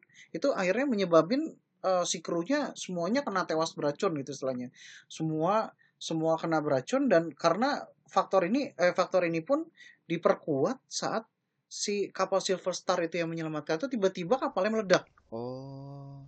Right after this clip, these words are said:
Speaker 2: tapi bener
Speaker 1: Jadi
Speaker 2: bisa
Speaker 1: ada,
Speaker 2: jadi sih, karena
Speaker 1: bisa jadi kan, karena
Speaker 2: seinget
Speaker 1: kan ada koleras-, korelasinya
Speaker 2: Iya,
Speaker 1: kan.
Speaker 2: dan seinget gue juga nitrogliserin itu juga bahan yang bisa buat dinamit gitu loh. Makanya bisa
Speaker 1: Iya.
Speaker 2: meledak ken-, gede ya karena i-, bisa jadi karena itu sih.
Speaker 1: Mm-mm, mm-mm.
Speaker 2: Nggak salah
Speaker 1: Nah,
Speaker 2: sih.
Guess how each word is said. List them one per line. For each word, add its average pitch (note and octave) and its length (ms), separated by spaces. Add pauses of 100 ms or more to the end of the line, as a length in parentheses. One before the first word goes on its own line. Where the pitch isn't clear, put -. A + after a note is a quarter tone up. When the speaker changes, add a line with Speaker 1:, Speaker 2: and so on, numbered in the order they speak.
Speaker 2:
tapi G3 240
bener D3 320
Speaker 1:
Jadi - 60
Speaker 2:
bisa D3 260
Speaker 1:
ada, F3 160
Speaker 2:
jadi F#3 160
sih, B2 240
karena C#3+ 400
Speaker 1:
bisa E3+ 320
jadi F3 320
kan, C#3+ 160
karena D#3 80
Speaker 2:
seinget F3 240
Speaker 1:
kan E3 160
ada F#3 60
koleras-, D#3+ 560
korelasinya D#3+ 880
Speaker 2:
Iya, B2+ 160
Speaker 1:
kan. B2+ 40 (140)
Speaker 2:
dan C#3+ 240
seinget C#3+ 320
gue C#3 160
juga C3+ 320
nitrogliserin B2+ 960
itu G3+ 160
juga C3 240
bahan A2+ 400
yang C#3 80
bisa A#2+ 240
buat A2+ 240
dinamit C3+ 560
gitu A2 240
loh. F#2+ 160 (280)
Makanya C3 400
bisa D3 320
Speaker 1:
Iya. A#2+ 80
Speaker 2:
meledak A#2+ 320
ken-, A2 200 (200)
gede C3 360
ya A#2 40
karena A2 320
i-, G2+ 80
bisa A#2+ 240
jadi A2+ 160
karena A2+ 280
itu D#3+ 160
sih. D#3+ 360
Speaker 1:
Mm-mm, C#3 160
mm-mm. C#3 240 (120)
Speaker 2:
Nggak A#2+ 200
salah C#3 320
Speaker 1:
Nah, G#2 80
Speaker 2:
sih. G2+ 200